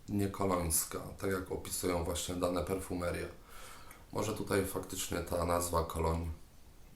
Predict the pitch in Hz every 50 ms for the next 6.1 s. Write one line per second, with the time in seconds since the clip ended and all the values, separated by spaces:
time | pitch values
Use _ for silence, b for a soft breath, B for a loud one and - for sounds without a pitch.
0 | - - 90 82 85 80 80 82 85 85 85 90 87 82 85 - - - - -
1 | - - - 80 - - - - - 90 87 85 82 85 85 - - 92 95 92
2 | 90 90 - - - - - - - 92 92 90 85 85 80 80 78 101 95 95
3 | 90 82 80 - - - - - - - 104 - - 92 87 85 90 90 - 82
4 | 80 - 95 95 87 85 - - 95 92 92 90 92 92 92 B B B B B
5 | B B 107 107 104 - 95 92 - - 85 78 - 85 85 82 85 85 87 -
6 | -